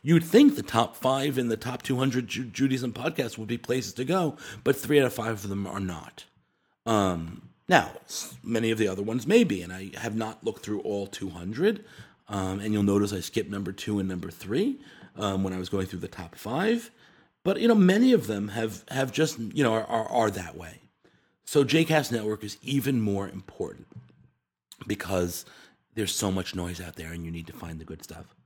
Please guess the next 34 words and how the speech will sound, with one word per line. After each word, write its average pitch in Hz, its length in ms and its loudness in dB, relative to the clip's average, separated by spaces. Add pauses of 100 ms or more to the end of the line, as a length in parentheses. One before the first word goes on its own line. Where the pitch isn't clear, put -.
(560)
Um, 104 600 0 (720)
and 147 200 4
then 165 140 6
I, 156 100 4
so, 165 320 2
and 160 120 4
then 180 140 8
the 196 120 10
other 202 160 10
thing 165 160 4
I 139 80 2
really, 123 500 2
you 131 120 0
know, 107 220 0 (160)
um, 110 220 -4
have 101 160 -8
learned 185 440 2
out 98 140 -6
of 92 60 -12
the 98 80 -10
reality 92 560 -8
is 104 100 -8
this, 131 200 -4 (280)
is 143 140 -2
because 175 400 0
good 156 180 6
content 127 380 -2
is 104 80 -4
not 113 240 2
enough, 90 420 -4 (760)
marketing 123 920 2
is 107 140 -4
as 123 140 2
much 107 400 -2